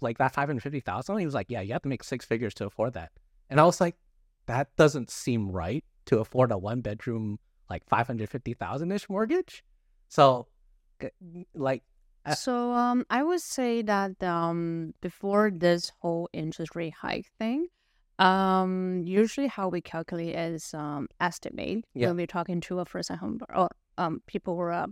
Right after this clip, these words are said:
Speaker 2: interested in buying, is, like, if your annual household income times about four to five, then that would be the maximum mortgage amount you can be qualified,
Speaker 1: Mm.
Speaker 2: assuming you have no other debts.
Speaker 1: Mm-hmm.
Speaker 2: But if you have student loan, R S P loan, car loan,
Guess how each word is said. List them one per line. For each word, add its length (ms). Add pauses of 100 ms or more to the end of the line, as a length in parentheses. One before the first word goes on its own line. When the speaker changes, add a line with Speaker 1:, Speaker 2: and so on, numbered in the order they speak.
(260)
Speaker 2:
interested 360
in 60
buying, 420 (500)
is, 300
like, 180
if 160
your 200 (920)
annual 320 (200)
household 560
income 640 (340)
times 520
about 480
four 260
to 80
five, 260 (720)
then 220
that 200
would 160
be 80
the 100
maximum 640
mortgage 380
amount 200
you 60
can 120
be 100
qualified, 540 (260)
Speaker 1:
Mm. 200
Speaker 2:
assuming 420
you 60
have 120
no 220
other 140
debts. 540
Speaker 1:
Mm-hmm. 180 (280)
Speaker 2:
But 120
if 140
you 60
have 140
student 420
loan, 340
R 180
S 120
P 180
loan, 360
car 280
loan, 560